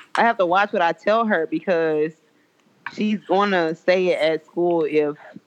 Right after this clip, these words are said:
like, she went to school talking about Thanksgiving. Like,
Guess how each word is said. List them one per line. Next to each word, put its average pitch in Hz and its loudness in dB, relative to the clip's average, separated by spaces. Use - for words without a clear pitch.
like, 156 0
she - -4
went 202 -2
to 202 -10
school 214 -2
talking 202 2
about 196 2
Thanksgiving. 220 -2
Like, 160 0